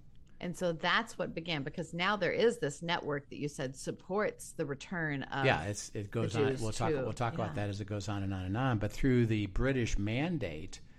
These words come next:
Speaker 1: That's amazing.
Speaker 2: supported by these, <laughs> these people of the church,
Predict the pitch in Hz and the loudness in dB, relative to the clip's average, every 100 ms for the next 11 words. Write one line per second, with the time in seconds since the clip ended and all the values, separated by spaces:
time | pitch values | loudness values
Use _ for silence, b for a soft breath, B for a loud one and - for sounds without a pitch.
0 | b b b b b - - - - - | b b b b b -14 -14 -10 -2 2
1 | 113 - 160 196 190 156 120 117 117 110 | 12 12 12 12 8 4 4 0 0 0
2 | 110 - - 113 - - - - 110 - | -4 -4 -4 0 2 0 -4 -8 -6 2
3 | - - - - - 104 104 - 147 110 | 4 6 4 2 0 -6 -8 -2 -2 -2
4 | - - | -6 -12